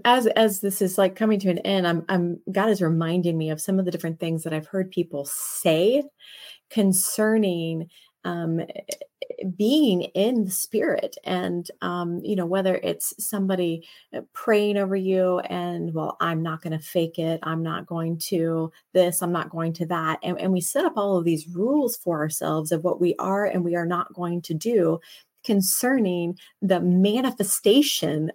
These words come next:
of the Spirit in us. And, and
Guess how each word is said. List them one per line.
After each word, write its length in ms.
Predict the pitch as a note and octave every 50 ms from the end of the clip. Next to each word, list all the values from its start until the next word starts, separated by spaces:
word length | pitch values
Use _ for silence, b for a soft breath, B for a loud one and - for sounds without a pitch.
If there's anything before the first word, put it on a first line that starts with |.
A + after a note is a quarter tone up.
| -
of 200 | - F#3+ F#3+ F3+
the 80 | F3 F#3
Spirit 520 | F#3 - - - - G3+ G3+ G3 F3+ - -
in 200 | - A3+ C4+ C#4
us. 600 | - - - - - F#3 - - - - - - B B B B B B B B B B _ _ -
And, 340 | G3 F#3 F3+ F3+ F3+ - - -
and 280 | G3 G3 F#3+ F#3+ F#3